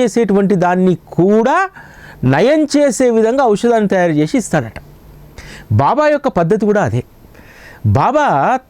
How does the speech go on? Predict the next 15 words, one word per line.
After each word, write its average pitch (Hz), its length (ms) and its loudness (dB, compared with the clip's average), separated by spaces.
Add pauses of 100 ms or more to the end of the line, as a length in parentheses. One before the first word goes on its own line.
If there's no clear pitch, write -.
తన 208 120 2
వద్దకు 208 520 0 (460)
రుణానుబంధం 247 680 0
ఉన్నటువంటి 220 400 0
వారిని 196 340 0
చేర్చుకోవడానికి 175 840 0 (380)
ముందు 226 240 2
ఖచ్చితంగా 240 840 0 (540)
కోరిక 302 600 2
అనుగ్రహం 262 680 0
అనేటువంటి 214 840 0
బెల్లాన్ని 202 640 2
మన 208 140 0
చేతిలో 156 380 -2
పెడతాడు. 101 400 -6